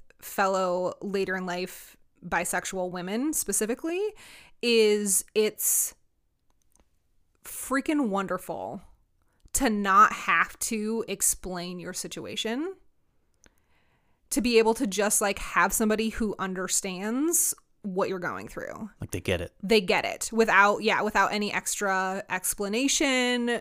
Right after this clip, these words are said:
Speaker 1: They can just, like, it's that level of, like, emotional intimacy and support that I think I was struggling to find outside of the community.
Speaker 2: Sure.
Speaker 1: Um, but just to be able to talk to somebody who, like, who gets it,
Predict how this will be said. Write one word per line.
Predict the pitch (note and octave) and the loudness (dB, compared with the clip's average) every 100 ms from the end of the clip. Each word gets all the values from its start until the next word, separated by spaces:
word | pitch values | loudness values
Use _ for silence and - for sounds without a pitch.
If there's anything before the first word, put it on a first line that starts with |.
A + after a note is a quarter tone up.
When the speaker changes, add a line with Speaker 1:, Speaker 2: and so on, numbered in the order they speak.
| - | -4
Speaker 1:
They | F#3+ G#3+ | 0 0
can | G#3+ A3+ G3+ | 0 0 -2
just, | F3+ F#3 F#3+ - G#3 | 0 -2 0 -2 -2
like, | F#3 F#3 - - - - _ _ | -2 -6 -14 -20 -20 -20 _ _
it's | A#3 A3+ - G3 | 6 6 6 2
that | G3+ G3 G3+ G3 G3 | 6 6 6 4 2
level | F#3+ G3 G3+ G#3 G3 | 4 4 2 2 2
of, | G3+ F#3 | 0 0
like, | F3+ F3 - | 0 -2 -4
emotional | G3+ F#3+ F#3+ G3 G3+ F#3+ F#3 F#3 F#3+ - | -4 -2 -2 -4 -4 -4 -4 -2 -4 -4
intimacy | G3 G#3 A3 - B3 | -4 0 2 2 0
and | A3+ - | -2 -2
support | E3+ - F#3+ G3+ C4+ - | -2 -2 0 2 2 0
that | F#3+ F#3 F3+ D#3+ - _ _ - | -2 -2 -2 -6 -10 _ _ -2
I | G3+ | 0
think | G#3+ G#3+ - | 0 0 4
I | F3+ G3+ | 4 4
was | G3 | 2
struggling | - G3+ F#3+ F#3 F3+ | 2 2 0 -2 -6
to | |
find | - F#3 F3+ F3 F3 E3+ - - _ _ _ _ - | 0 0 0 -4 -8 -4 -6 -8 _ _ _ _ -2
outside | G3 E3 - F3 | 0 2 2 2
of | D#3+ | 0
the | E3+ | -6
community. | - D3+ - - - - _ - - | -8 -10 -10 -12 -12 -14 _ -20 -16
Speaker 2:
Sure. | - G#3 | 2 6
Speaker 1:
Um, | G3 F#3+ | 6 6
but | F#3+ G#3 | 2 6
just | A#3 - | 6 6
to | D4+ | 4
be | |
able | D4 | 4
to | A3 | 2
talk | G3+ - E3+ - | 0 4 4 4
to | A3+ | 0
somebody | G3+ F3+ | 0 0
who, | G3 F#3 | -2 -2
like, | F3 - - | -4 -6 -6
who | F#3+ | -6
gets | - - | -6 -8
it, | - | -10